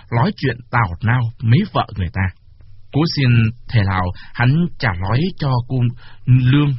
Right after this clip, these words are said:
Catherine biết vàng bạc của cha cô chạy vào túi hắn sư thế nào. Với lại, con trai ông cụ phóng ngựa xuống đường, cánh nhớn trong khi hắn chạy bay ra mở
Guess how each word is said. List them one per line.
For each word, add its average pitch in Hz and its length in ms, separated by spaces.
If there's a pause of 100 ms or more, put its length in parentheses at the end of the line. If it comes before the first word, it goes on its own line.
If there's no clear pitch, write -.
(140)
Catherine 127 460
biết 202 140 (280)
vàng 123 280
bạc 110 140 (140)
của 110 260
cha 156 180
cô 156 240
chạy - 140 (100)
vào 101 260
túi 120 220
hắn 170 240 (120)
sư 185 140
thế 208 100
nào. 113 280 (500)
Với 180 160
lại, 101 220 (400)
con 147 160 (100)
trai 131 300
ông 147 180
cụ 107 260 (100)
phóng 170 180
ngựa 143 220 (200)
xuống 208 260
đường, 135 220 (320)
cánh 190 220
nhớn 190 280 (220)
trong 147 160
khi 139 100 (120)
hắn 110 160 (140)
chạy 123 120 (180)
bay 170 120 (160)
ra 165 100
mở 101 260